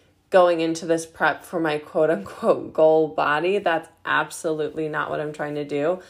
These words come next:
I am going into this prep with the, the hope to win an overall. And, um, depending on how I look, depending on how I feel, depending on how national competitions are looking with, I, I hate to say this word, with coronavirus,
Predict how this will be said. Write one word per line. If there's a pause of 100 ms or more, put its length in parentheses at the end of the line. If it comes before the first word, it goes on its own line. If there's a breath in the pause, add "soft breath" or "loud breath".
(200 loud breath)
I
am
going
into
this
prep
with
the, (320 loud breath)
the
hope
to
win
an
overall.
And,
um,
depending
on
how
I
look,
depending
on
how
I
feel,
depending
on
how (360 soft breath)
national
competitions
are
looking
with, (120)
I,
I
hate
to
say
this
word,
with
coronavirus,